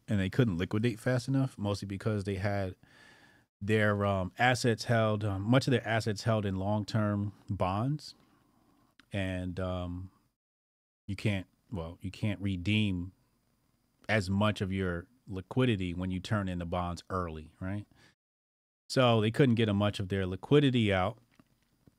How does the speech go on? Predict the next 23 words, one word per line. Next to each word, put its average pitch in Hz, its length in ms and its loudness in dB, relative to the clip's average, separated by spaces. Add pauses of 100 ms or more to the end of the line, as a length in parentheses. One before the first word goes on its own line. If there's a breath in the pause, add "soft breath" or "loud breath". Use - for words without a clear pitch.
(380)
Now, 117 180 4
had 120 160 6
they 110 100 4
done 104 320 2
short-term 131 600 2
bonds, 90 520 -4 (240)
it 104 100 -2
would 98 120 -4
have 90 60 -6
been 92 140 -6
cool. 131 360 2
However, 127 680 4
they 120 140 2
were 127 160 2
advised 127 920 4 (800 soft breath)
by 104 540 4 (540)
policymakers, 107 1400 0 (600 soft breath)
uh, 87 300 -4
like 113 240 2
the 98 120 -4
Federal 92 340 -4
Reserve, 85 580 -8 (1120)
um, 107 500 0